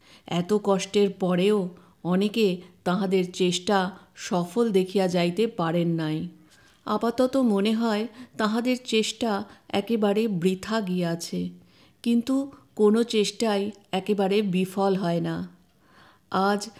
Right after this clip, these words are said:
যাহা নিতান্ত ক্ষুদ্র মনে হয়, দুই দিন পরে তাহা হইতেই মহৎ ফল উৎপন্ন হইয়া থাকে। প্রবাল দ্বীপ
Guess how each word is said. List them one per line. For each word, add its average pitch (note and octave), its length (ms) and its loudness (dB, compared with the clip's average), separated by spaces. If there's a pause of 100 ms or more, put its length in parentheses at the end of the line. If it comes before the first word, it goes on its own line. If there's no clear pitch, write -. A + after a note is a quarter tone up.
(160)
যাহা G3+ 400 2
নিতান্ত A3 540 0
ক্ষুদ্র G3+ 520 0
মনে F#3+ 260 2
হয়, G3+ 340 0 (440)
দুই A3+ 220 4
দিন B3 240 4
পরে G3 520 2 (240)
তাহা F#3+ 260 0
হইতেই G3 600 0 (280)
মহৎ G3 520 0 (120)
ফল G3 440 0
উৎপন্ন F#3+ 580 0
হইয়া F3 360 0
থাকে। E3+ 440 -6 (1080)
প্রবাল F#3+ 440 2
দ্বীপ G3+ 280 0